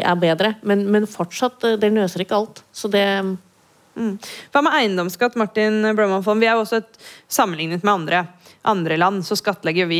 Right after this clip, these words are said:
Speaker 2: eiendom, altså f-, fast eiendom da, eh, mindre.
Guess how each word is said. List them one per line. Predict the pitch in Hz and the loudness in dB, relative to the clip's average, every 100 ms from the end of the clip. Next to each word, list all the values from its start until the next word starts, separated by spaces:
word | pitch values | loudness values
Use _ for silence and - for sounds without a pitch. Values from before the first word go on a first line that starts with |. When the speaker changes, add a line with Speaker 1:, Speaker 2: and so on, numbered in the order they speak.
| 175 | 0
Speaker 2:
eiendom, | 185 160 143 147 165 | 0 -2 -4 -6 -4
altså | 165 | -4
f-, | 170 - - | -6 -8 -16
fast | - 180 - 185 | -2 -2 0 -2
eiendom | 143 156 185 | -2 -2 -2
da, | 180 - - | -2 -4 -6
eh, | - 180 175 175 170 165 170 170 170 | -2 0 0 -2 -2 -2 -2 -4 -2
mindre. | 170 156 151 151 185 | -2 -2 -4 0 0